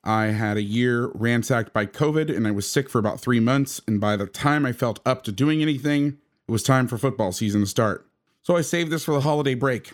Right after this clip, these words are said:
And because of the eight-month delay, there's some references that are a little outdated, so bear with us.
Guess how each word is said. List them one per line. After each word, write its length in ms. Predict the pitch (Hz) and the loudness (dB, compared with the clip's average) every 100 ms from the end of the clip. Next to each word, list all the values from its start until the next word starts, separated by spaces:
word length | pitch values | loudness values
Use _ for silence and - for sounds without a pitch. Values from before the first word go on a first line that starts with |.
| - - | -12 -2
And 140 | 120 | 0
because 460 | 135 - 185 190 190 | 0 -2 0 2 0
of 80 | |
the 140 | 170 170 | 0 0
eight-month 320 | 165 165 151 | 2 0 2
delay, 400 | 151 139 131 151 | 0 2 2 0
there's 220 | 139 123 | -2 -2
some 360 | 131 117 120 110 | 0 0 0 2
references 680 | 131 - 131 - 143 131 | 0 2 -2 2 0 0
that 60 | 117 | -2
are 160 | 107 107 | -2 0
a 60 | |
little 260 | 120 123 123 | 0 2 0
outdated, 600 | 117 - 123 123 131 131 | 0 0 0 2 0 -2
so 140 | 110 | -2
bear 180 | 101 113 | 0 2
with 200 | 113 101 | 0 -2
us. 320 | 95 - - | -4 -6 -10